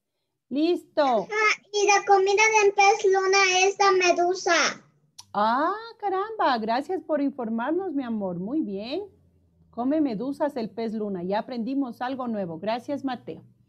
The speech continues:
Speaker 1: Listo, vamos con el cangrejo. Al cangrejito pongámosle acá cerca del, cerca de la orilla, cerca del mar,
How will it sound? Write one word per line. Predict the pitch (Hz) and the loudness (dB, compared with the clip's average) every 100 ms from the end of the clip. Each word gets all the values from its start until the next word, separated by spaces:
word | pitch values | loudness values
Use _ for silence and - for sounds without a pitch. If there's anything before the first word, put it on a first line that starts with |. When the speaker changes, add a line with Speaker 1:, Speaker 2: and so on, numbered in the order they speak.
| _ _ _ - | _ _ _ -4
Speaker 1:
Listo, | 320 339 339 | 0 0 0
vamos | 285 294 330 | 0 0 -2
con | 330 311 320 | -2 0 0
el | 311 | 0
cangrejo. | 320 311 339 370 - - - - _ _ _ _ _ _ - | 0 0 0 -2 -6 -20 -20 -20 _ _ _ _ _ _ -6
Al | 285 | -4
cangrejito | 320 302 302 302 320 311 330 | -2 -2 -2 -4 -6 -2 -2
pongámosle | 311 269 262 262 269 | -2 0 0 0 -2
acá | 254 226 247 | -4 -4 -6
cerca | 247 - 247 262 277 | -6 -6 -6 -4 -4
del, | 247 208 196 180 170 165 151 165 | -4 -2 -2 -4 -6 -8 -12 -14
cerca | 240 240 - 247 | -10 -8 -6 -4
de | 214 | -4
la | 196 | -4
orilla, | 190 190 175 214 262 | -4 -6 -4 -4 -4
cerca | 269 214 202 208 208 | -6 -8 -8 -6 -4
del | 196 | -4
mar, | 185 175 185 226 | -6 -8 -8 -10